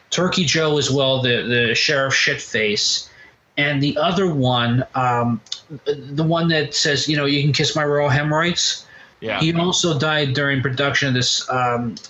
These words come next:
Speaker 1: his stomach exploded due to, um, a combination of drug and alcohol overdose.
Speaker 2: Holy shit.
Speaker 1: Yeah, what, what happened? Well, you can see the beer gut when he's dragged in.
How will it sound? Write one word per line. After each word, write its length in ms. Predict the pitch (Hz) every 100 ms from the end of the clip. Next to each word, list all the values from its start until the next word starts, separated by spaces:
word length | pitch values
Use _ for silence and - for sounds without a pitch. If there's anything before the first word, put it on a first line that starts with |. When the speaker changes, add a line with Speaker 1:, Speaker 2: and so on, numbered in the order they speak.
| -
Speaker 1:
his 300 | - - 139
stomach 400 | - 160 156 147
exploded 640 | 127 - - 143 131 127 120
due 280 | 131 127 123
to, 500 | - - 117 110 107
um, 440 | 104 107 104 107 - -
a 60 |
combination 600 | 123 131 127 123 123 123 123
of 80 |
drug 380 | 117 127 123 120
and 120 | 110
alcohol 540 | 113 117 - 113 117 110
overdose. 800 | 104 110 101 101 98 95 - -
Speaker 2:
Holy 400 | 131 147 131 98
shit. 720 | 90 - 110 123 127 87 -
Speaker 1:
Yeah, 300 | 190 175 151
what, 180 | 180 165
what 140 | 190
happened? 440 | 185 196 196 151 196
Well, 140 | 240
you 100 | 247
can 120 | 247 285
see 160 | 330
the 100 | 320
beer 280 | 160 175 190 -
gut 200 | 127 113
when 80 | 135
he's 160 | 139
dragged 420 | - 156 156 135 156
in. 240 | 135 104